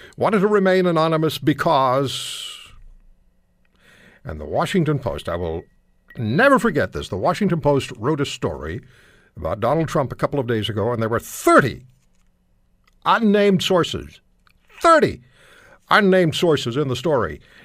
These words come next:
And then the, whoever it was from the Washington Post, was on C B C. They were getting along marvelously. And the Washington Post person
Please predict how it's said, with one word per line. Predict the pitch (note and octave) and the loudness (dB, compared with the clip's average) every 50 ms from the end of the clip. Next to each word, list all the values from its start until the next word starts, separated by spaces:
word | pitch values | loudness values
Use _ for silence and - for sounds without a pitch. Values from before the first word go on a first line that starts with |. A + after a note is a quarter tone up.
| - - - - | -20 -20 -8 -4
And | - D#3+ | 0 2
then | G#3+ A#3 G3+ | 2 4 6
the, | F3+ E3+ D#3+ C#3+ C3+ C3 B2+ - _ _ _ _ _ _ _ _ _ _ _ _ _ _ _ _ _ - - - - - | 6 6 4 2 0 -4 -6 -10 _ _ _ _ _ _ _ _ _ _ _ _ _ _ _ _ _ -20 -20 -20 -18 -6
whoever | - F3 D#3 G2+ D#2+ C#2 | -4 -2 -2 -2 -2 -6
it | B1 | -10
was | B1 B1+ B1+ B1+ | -8 -8 -8 -8
from | - - C2+ | -10 -12 -12
the | C2 | -10
Washington | B1 C#2+ C#2 - - - - - | -10 -12 -12 -14 -16 -20 -18 -16
Post, | - B1+ B1 - - _ _ _ _ _ - _ _ - - _ _ - | -14 -14 -14 -14 -18 _ _ _ _ _ -20 _ _ -20 -20 _ _ -2
was | C3 B2 B2+ | -2 0 2
on | D#3+ C#3+ C#3+ C#3 B2 | 2 2 2 0 0
C | - - - - A#3 A#3+ | 0 2 2 2 2 2
B | F#3+ E3+ E3+ D3+ | 0 0 0 0
C. | - - F3+ E3+ B2 D#2+ C2+ B1 B1 - - _ _ _ _ _ _ _ - - _ _ _ _ _ _ _ _ _ _ _ _ _ - - - - - _ _ - - - - - _ - - _ _ _ - | 0 0 0 0 -2 -2 -6 -12 -14 -16 -20 _ _ _ _ _ _ _ -20 -20 _ _ _ _ _ _ _ _ _ _ _ _ _ -20 -20 -20 -20 -20 _ _ -20 -20 -20 -20 -20 _ -20 -20 _ _ _ -4
They | B2+ | -2
were | G#2 B2 | -2 0
getting | B2+ G#3 G#3+ F#3 D3+ | 0 2 2 2 0
along | C3 A#2+ A2 G2+ F2+ | 0 0 -2 -2 -2
marvelously. | E2+ E2 C#2 C2+ C2+ B1 - - - - - _ _ _ _ _ _ - - - - - - - _ - | -4 -6 -6 -8 -10 -12 -14 -16 -18 -20 -20 _ _ _ _ _ _ -20 -20 -20 -20 -20 -20 -20 _ 0
And | C3+ D3 D#3+ D3 C#3+ | 2 2 4 4 4
the | D#3 C3+ | 4 4
Washington | - - G#3 G#3+ - C4+ A3+ F#3 D#3+ A#2+ | 4 0 0 0 0 2 4 4 2 2
Post | - G3+ G3+ - - - - | 2 2 2 2 0 -2 2
person | - A3+ A3+ - - - D2 C#2+ C#2+ - B2+ | 2 2 2 2 -2 -6 -8 -8 -10 -12 -14